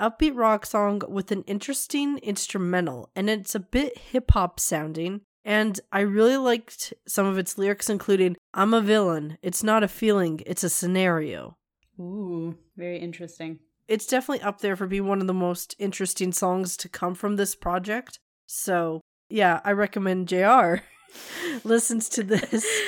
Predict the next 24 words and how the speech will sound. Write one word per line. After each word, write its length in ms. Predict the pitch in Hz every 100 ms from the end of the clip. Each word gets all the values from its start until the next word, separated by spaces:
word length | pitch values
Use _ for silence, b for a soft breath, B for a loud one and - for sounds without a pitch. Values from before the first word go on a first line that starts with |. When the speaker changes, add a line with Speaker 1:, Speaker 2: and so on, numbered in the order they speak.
| 381
Speaker 2:
<laughs> 300 | 339 _ -
Speaker 1:
after 260 | 226 220
we 100 | 226
finish 360 | 220 220 208 -
recording, 560 | 190 - 240 202 180 180
'cause 180 | 185
it's 280 | 185 185 -
very 280 | 214 226 202
good. 440 | 185 196 165 170 190 b _
Speaker 2:
Does 140 | 240 226
it, 100 | 269
like, 200 | 247 220
harken 360 | 185 214 208 214
back 260 | 190 185 -
to 640 | 214 196 190 180 175 147 - _
their 560 | 185 180 170 165 160 160 _ _
debut? 640 | 202 185 165 160 165 196 - _ _
'Cause 540 | 233 202 170 - - -
Awesome 540 | 202 196 196 - 180 170
was 240 | 170 185
very, 380 | 180 180 180 170
like, 240 | 165 156
hip-hop 520 | - 196 175 180 165 170
rock. 400 | 170 156 156